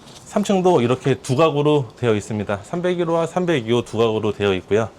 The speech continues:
아까 삼백일 호 같은 경우에는 우편함이 많이 좀 보였는데 지금 여기 보면 우편함도 받지 않는 것 같아요. 거미줄도 있는 거 보니까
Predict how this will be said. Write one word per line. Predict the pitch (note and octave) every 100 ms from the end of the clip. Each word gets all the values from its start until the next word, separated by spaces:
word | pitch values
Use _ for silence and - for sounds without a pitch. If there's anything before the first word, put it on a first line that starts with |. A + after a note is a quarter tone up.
| - - - -
아까 | - D3
삼백일 | C#3+ F3 F#3 G3
호 | G3
같은 | F#3 F3 D#3
경우에는 | D3+ D3 D3 D#3+
우편함이 | A2+ G#2 D3+ C#3 C#3
많이 | G2 G#2 A2+
좀 | A2+ F#2+
보였는데 | A2 A#2+ A#2 F#2+ G#2 G#2+ - - - -
지금 | A#2 A2
여기 | A2 A2
보면 | A2 A#2 C#3+ A2+
우편함도 | - C#3+ B2 A#2+ C#3+ C#3+
받지 | - -
않는 | G#2 G2 A2
것 | G#2+
같아요. | F2+ - F#2+ C3+ - - - - -
거미줄도 | - C3 D3 D3+
있는 | B2+ A#2 B2+
거 |
보니까 | A#2+ A#2 A2+ C#3+ C3